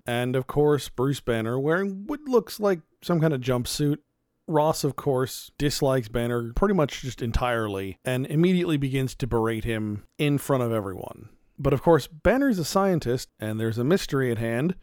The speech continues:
so Ross puts aside his berating for a moment and asks Banner to help figure out what's going on with this rock.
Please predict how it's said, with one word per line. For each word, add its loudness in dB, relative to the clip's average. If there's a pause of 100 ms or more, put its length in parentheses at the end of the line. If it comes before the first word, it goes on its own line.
so -10
Ross 2
puts -8
aside 2
his -4
berating 0
for -4
a -4
moment -6 (220)
and -2
asks 0
Banner -2
to -4
help -4
figure 0
out 0
what's -2
going -2
on -4
with -10
this -6
rock. -2